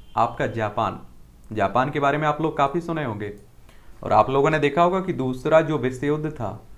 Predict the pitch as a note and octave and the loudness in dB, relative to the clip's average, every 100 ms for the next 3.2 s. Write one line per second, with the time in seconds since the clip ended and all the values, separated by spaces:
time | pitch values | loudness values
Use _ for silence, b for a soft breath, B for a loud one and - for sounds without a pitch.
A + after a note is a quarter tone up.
0 | - - G#2 A2 G#2 C#3 D#3+ E3+ E3 C3 | -16 -8 2 4 6 4 2 0 2 2
1 | C3 C#3+ D3+ D3 A#2+ A#2 B2 D3 D3 A#2 | 2 0 0 -2 -2 -2 0 -2 -4 0
2 | A#2 B2+ C#3 E3 D3 C#3+ C3+ B2 G2 - | 4 4 4 -2 -4 -6 -4 -4 -4 -8
3 | G#2+ | -12